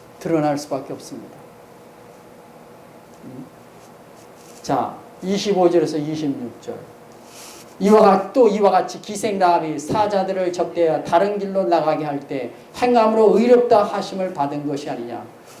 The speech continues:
영혼 없는 몸이 죽은 것 같이 행함이 없는 믿음은 죽은 것이다. 자, 기생 라합, 기생 라합, 믿음의 사람이 히브리서 십일 장,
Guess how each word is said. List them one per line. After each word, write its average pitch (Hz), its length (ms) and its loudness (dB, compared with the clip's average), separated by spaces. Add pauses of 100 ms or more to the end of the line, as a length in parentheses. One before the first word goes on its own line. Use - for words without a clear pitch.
(100)
영혼 214 280 6
없는 214 300 0
몸이 202 300 0
죽은 180 220 -6
것 170 80 2
같이 165 240 2
행함이 208 460 -2
없는 175 320 0
믿음은 165 300 -4
죽은 190 380 -4
것이다. 131 420 -6 (320)
자, 143 340 2
기생 240 560 0
라합, 160 460 4 (500)
기생 233 540 0
라합, 156 380 2 (260)
믿음의 220 440 -4
사람이 208 420 0
히브리서 240 480 2
십일 262 320 -4
장, 175 260 0